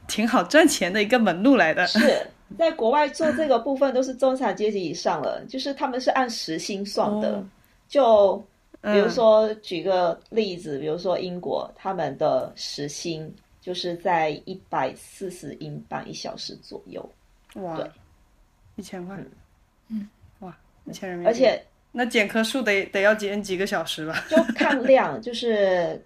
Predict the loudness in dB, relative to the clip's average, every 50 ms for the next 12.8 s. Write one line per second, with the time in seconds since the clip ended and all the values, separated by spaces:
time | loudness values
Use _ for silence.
0 | _ -10 -6 -6 -6 -4 -4 -4 -4 -4 -4 -4 -4 -4 -4 -4 -6 -8 -8 -8
1 | -10 -10 -8 -10 -8 -6 -6 -8 -8 -8 -8 -8 -4 -2 0 2 2 2 0 -2
2 | -6 -6 -2 -2 0 0 2 2 2 2 2 0 -6 -8 -8 -8 -8 _ _ _
3 | _ _ -12 -10 -10 -10 -4 -4 -4 -2 -2 -2 -2 -4 -6 -10 -8 -6 -4 -2
4 | -2 -4 -6 -8 -12 -16 _ _ _ _ _ -6 -6 -6 -4 -4 -2 0 0 0
5 | -2 -2 -4 -4 -4 -4 -2 -4 -2 -2 -2 -4 -4 -6 -10 -12 -14 -14 -12 -12
6 | -12 -10 -8 -6 -6 -4 -6 -6 -4 -4 -4 -4 -4 -6 -8 -8 -6 -6 -8 -6
7 | -6 -8 -8 -8 -10 -10 -10 -12 _ _ _ _ _ _ _ _ -8 -6 -6 -6
8 | -6 -8 -10 -14 -18 -20 _ _ _ _ _ -4 -2 -2 -2 -2 -4 -6 -4 -4
9 | -6 -8 -8 -10 _ -8 -8 -8 -6 -8 -10 -12 _ -12 -12 -12 -12 -12 -10 -8
10 | -8 -6 -6 -8 -8 -10 -16 _ _ _ _ _ -10 -4 0 0 0 0 0 -2
11 | -2 -2 -2 -4 -6 -6 -6 -8 -8 -4 -6 -6 -6 -6 _ _ _ _ -6 -4
12 | -4 -2 -2 -4 -4 -2 -2 -2 0 -2 -4 -4 -4 -6 -8 -12